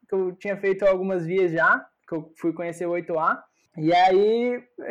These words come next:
esse ano aí, por conta de, da Comando, de algumas vias que eu, por conta de eu ter morado no Cipó,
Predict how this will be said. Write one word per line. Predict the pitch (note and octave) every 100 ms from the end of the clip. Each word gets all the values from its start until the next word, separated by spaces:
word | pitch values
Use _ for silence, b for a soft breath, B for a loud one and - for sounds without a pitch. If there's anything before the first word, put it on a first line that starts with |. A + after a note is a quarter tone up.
| G#3
esse | G#3+ A3 A#3
ano | A3 A3
aí, | G#3+
por | G#3 G#3+
conta | G#3 G3+ G3+
de, | F#3 F#3+ F#3 D#3+ C#3
da | D3 D3+
Comando, | F#3 E3+ F3+ A3 A#3+ G3+
de | F3+
algumas | F#3 F#3+ F#3
vias | F3+ F#3 -
que |
eu, | F#3 F3+ F3 _ G3
por | F3
conta | F3+ F3
de | E3+
eu |
ter | F3
morado | F3 E3+ E3+
no | F3
Cipó, | E3+ F#3 - F3 A#3+